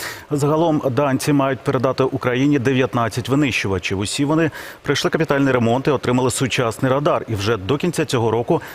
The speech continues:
ми отримаємо перші літаки від Нідерландів. Разом із Данією ця країна очолює міжнародну коаліцію винищувачів і вже почала передавати запчастини для обслуговування українських ефок.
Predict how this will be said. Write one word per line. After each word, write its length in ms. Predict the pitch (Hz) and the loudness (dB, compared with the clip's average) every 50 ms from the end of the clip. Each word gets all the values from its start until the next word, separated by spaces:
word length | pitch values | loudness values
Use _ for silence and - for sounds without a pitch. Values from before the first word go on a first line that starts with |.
| - - - | -18 -10 -4
ми 140 | 131 147 170 | 0 0 0
отримаємо 480 | 156 - 123 139 143 147 143 143 139 107 | 0 2 2 2 2 4 2 2 0 0
перші 360 | - 147 135 117 - - 127 | 0 0 0 0 0 0 0
літаки 380 | 113 110 - 113 - - 123 110 | 0 0 0 0 0 0 0 0
від 160 | 110 110 87 | 0 0 0
Нідерландів. 840 | 127 147 170 135 139 139 120 110 110 104 101 98 95 127 151 143 110 - - - - - - - - _ _ _ - - - - - - - - | 0 0 2 2 0 0 2 0 0 0 0 0 2 0 0 0 -4 -8 -18 -20 -20 -20 -20 -20 -20 _ _ _ -18 -16 -14 -16 -16 -16 -14 -6
Разом 300 | - 160 170 - 165 147 | -4 -4 -2 0 2 2
із 120 | 151 123 104 | 2 2 0
Данією 420 | 120 127 127 131 143 151 160 160 | 0 0 2 2 2 2 2 0
ця 200 | 156 - 151 131 | 0 -2 -2 -2
країна 440 | - - 131 123 123 131 147 160 156 | 0 -2 0 0 2 2 2 2 2
очолює 420 | 131 107 - 131 135 139 143 139 | 0 0 0 0 2 2 2 2
міжнародну 520 | 135 135 117 101 123 123 117 120 127 135 151 | 2 2 2 0 0 0 2 0 0 0 0
коаліцію 480 | - 131 123 117 127 117 - - 127 | 0 0 0 0 0 -2 0 0 2
винищувачів 760 | 107 131 127 127 127 - - - 160 165 - - 175 135 123 | 2 2 2 2 2 2 0 0 0 0 0 0 -2 0 0
і 20 | 127 | 0
вже 300 | 113 113 101 87 120 151 | 0 0 0 -2 -2 0
почала 460 | - - - - 127 117 131 131 120 - - - - - | 0 -2 0 0 0 0 0 0 -2 -4 -8 -16 -16 -2
передавати 640 | - 151 147 147 135 120 147 135 123 110 98 - 113 | 0 2 2 2 2 2 2 2 2 0 0 0 0
запчастини 640 | 95 107 110 - - 127 110 - - 151 165 170 160 | 0 0 -2 0 -2 -2 -2 0 0 0 2 2 2
для 180 | 113 101 123 | 2 0 0
обслуговування 760 | 135 143 - - 139 107 87 123 123 123 120 127 123 131 123 110 - - | 0 0 0 -2 -2 0 2 2 2 2 2 2 2 0 -2 -4 -8 -6
українських 760 | - 147 - - 135 120 110 104 98 90 - - 110 104 - - - - - | -4 -4 -2 0 0 0 0 0 -2 -2 -2 -4 -4 -6 -6 -8 -16 -8 -6
ефок. 480 | 113 104 87 - - - - - - | -4 -4 -4 -6 -8 -12 -12 -12 -18